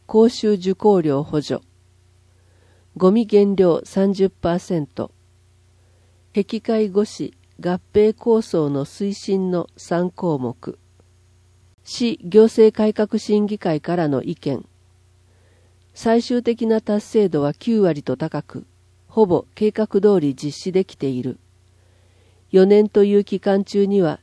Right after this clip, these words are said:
市を取り巻く社会状況や市民のニーズなどの変化があり、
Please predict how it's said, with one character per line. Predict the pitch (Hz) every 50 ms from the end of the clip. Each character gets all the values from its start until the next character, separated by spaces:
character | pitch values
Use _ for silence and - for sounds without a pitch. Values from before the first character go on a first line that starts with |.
| _ -
市 | - - - 247 233
を | 208
取 | - - 165 165 180
り |
巻 | 190 202 196 -
く | 170
社 | - - 160
会 | - - 196 202 202
状 | 180 220 214 208
況 | 185 - - 151 139
や | 139 135 123 - - _ _ _ _ _ _ _ _ _
市 | - - - 247 247
民 | 240 233 196 175 160
の | 151 147
ニ | 156 185 214 220 202
ー |
ズ | 170 170 151
な | 170 175
ど | 175 165 151
の | 139 135 147
変 | 165 202 196 185
化 | - 170 143
が | 131 139 147
あ | 156 156
り、 | 139 - -